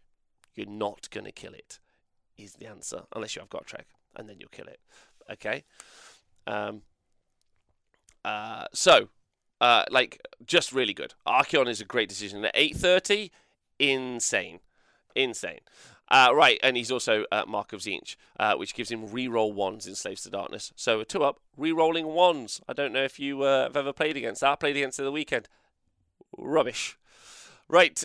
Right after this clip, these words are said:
so he's also got a Chaos Lord, um, and he's, uh, also, in addition, the General. No, he's got an Arcane Tome.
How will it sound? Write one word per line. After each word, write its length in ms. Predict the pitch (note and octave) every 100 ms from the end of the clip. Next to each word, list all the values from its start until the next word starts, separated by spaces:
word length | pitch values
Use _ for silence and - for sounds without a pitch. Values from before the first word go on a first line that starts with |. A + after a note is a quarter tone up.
| -
so 280 | - G3 E3+
he's 180 | D3+
also 180 | F3 F3
got 120 | F3
a 20 | -
Chaos 420 | - D#3+ D#3+ -
Lord, 800 | B2+ C3+ D#3 F3+ F3 B2 - - _ _ _
um, 520 | A2 A2 G#2+ G#2+ G#2+ -
and 240 | G#2 G#2+
he's, 340 | A2 B2 A#2 -
uh, 140 | - G#2+ -
also, 440 | - C#3 - A2+
in 140 | F2+ A2
addition, 680 | A2+ A#2 B2 B2+ C3 B2 -
the 80 | B2
General. 240 | D#3 E3
No, 140 | C#3+
he's 160 | B2 B2
got 80 | A#2
an 80 | B2
Arcane 380 | B2 - A#2+
Tome. 280 | A2+ G#2 F#2